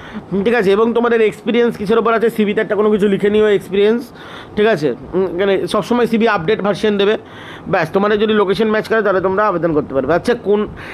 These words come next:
কিছু কিছু ক্ষেত্রে হয় যে তোমাদের, মানে কিছু কিছু ছেলেপেলে আছো যারা location যাদের match করে না, কিন্তু তারপরেও বলে যে, "চাকরি হচ্ছে না আমার, এই হচ্ছে না, ওই হচ্ছে না।" তো আমি একটা কথা বলবো, দেখো location match করতে হবে। এবার ধরো তুমি মুর্শিদাবাদ থেকে কাজ করবে,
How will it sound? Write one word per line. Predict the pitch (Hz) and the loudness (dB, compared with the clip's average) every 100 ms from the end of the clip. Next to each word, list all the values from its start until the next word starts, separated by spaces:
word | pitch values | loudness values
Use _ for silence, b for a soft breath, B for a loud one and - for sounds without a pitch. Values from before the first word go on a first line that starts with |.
| B | B
কিছু | - 214 254 | -2 2 2
কিছু | 269 277 | 2 2
ক্ষেত্রে | - 240 233 247 | 2 -2 0 0
হয় | 202 220 247 | 2 2 2
যে | 196 196 | 2 0
তোমাদের, | 202 208 214 190 | 0 0 0 0
মানে | 185 175 185 | -2 -2 0
কিছু | 180 185 | 0 0
কিছু | 220 | 0
ছেলেপেলে | 220 202 202 214 214 214 | 0 0 2 2 2 2
আছো | 190 170 185 | 0 0 0
যারা | 190 196 - B B B | 2 0 -2 B B B
location | 196 202 233 254 254 | 0 2 0 0 0
যাদের | 240 247 | 2 0
match | 226 220 | 0 -2
করে | 208 208 | 0 0
না, | 214 | 2
কিন্তু | 208 202 | 0 0
তারপরেও | 202 185 196 220 | 0 -2 0 2
বলে | 202 196 | 2 2
যে, | 196 | 2
"চাকরি | 185 180 165 175 | 0 -2 0 2
হচ্ছে | 170 170 | 2 0
না | 175 | 0
আমার, | 170 165 | 0 2
এই | 165 | 2
হচ্ছে | 165 165 160 | 0 0 0
না, | 160 | 2
ওই | 156 165 | 2 0
হচ্ছে | 156 151 | 0 -2
না।" | 151 151 B B B - | -2 -4 B B B -2
তো | |
আমি | 233 | 0
একটা | 240 240 | 2 2
কথা | 247 254 | 2 4
বলবো, | 247 240 | 6 6
দেখো | 247 240 | 4 4
location | 220 208 214 170 233 | 4 2 2 0 0
match | 214 196 | 0 -2
করতে | - 190 185 | 0 -2 2
হবে। | 165 | 2
এবার | 170 190 | 4 2
ধরো | - 202 | 2 2
তুমি | 208 208 214 180 170 | 2 2 0 0 0
মুর্শিদাবাদ | 185 180 185 180 - | 0 2 2 2 0
থেকে | 170 165 | 0 0
কাজ | 131 139 | 0 -4
করবে, | - 131 117 | -4 -4 -4